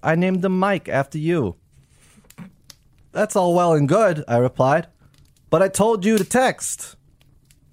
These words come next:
Now because of you, the Joker is running free.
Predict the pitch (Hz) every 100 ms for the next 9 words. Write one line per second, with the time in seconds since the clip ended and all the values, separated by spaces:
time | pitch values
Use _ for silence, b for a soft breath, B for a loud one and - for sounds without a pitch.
0 | _ _ 131 151 180 185 190 175 165 185
1 | 180 165 131 175 180 180 165 135 151 156
2 | 139 - 151 139 87